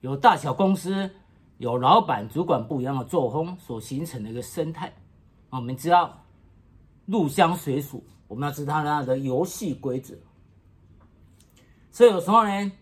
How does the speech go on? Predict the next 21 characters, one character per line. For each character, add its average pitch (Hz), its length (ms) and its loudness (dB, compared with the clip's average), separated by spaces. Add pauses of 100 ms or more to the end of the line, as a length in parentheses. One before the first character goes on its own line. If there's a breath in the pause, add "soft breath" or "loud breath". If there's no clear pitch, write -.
(180)
民 202 220 2
营 180 100 2
公 208 200 4
司 208 360 -4 (840)
因 175 120 0
为 190 80 4
不 - 120 -4
断 175 220 4
的 147 160 2
在 156 480 0 (140)
社 - 220 0
会 165 100 8
上 156 420 0
要 165 160 0
去 165 100 0
竞 143 300 0
争、 - 320 -6 (480)
要 170 160 4
去 170 60 -2
成 160 260 -6
长， 156 160 -6